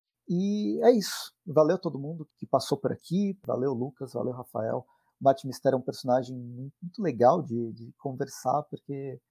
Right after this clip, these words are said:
a gente nem arranhou a superfície do personagem, porque tem muita coisa pra se... Ele abre possibilidades inúmeras. A gente pode pegar uma edição só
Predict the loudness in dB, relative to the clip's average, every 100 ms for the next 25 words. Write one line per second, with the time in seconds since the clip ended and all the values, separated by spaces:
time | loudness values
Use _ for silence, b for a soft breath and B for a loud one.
0 | -12 -4 -2 0 0 4 4 4 2 2
1 | 4 4 4 0 -4 -8 _ -6 -6 -4
2 | 0 0 0 -4 -4 -6 -12 -8 -8 -4
3 | -2 -2 -4 -12 -12 -8 -6 -6 -6 -10
4 | -6 -4 -4 -8 -14 _ -8 -8 -8 -10
5 | -8 -8 -8 -10 -12 _ _ -4 0 0
6 | 4 6 6 2 -6 _ -6 -6 -6 0
7 | 4 6 4 -6 -10 -12 -14 -16 _ _
8 | _ _ -2 0 0 -2 -4 -8 2 4
9 | 6 6 6 6 2 4 4 4 4 6
10 | 6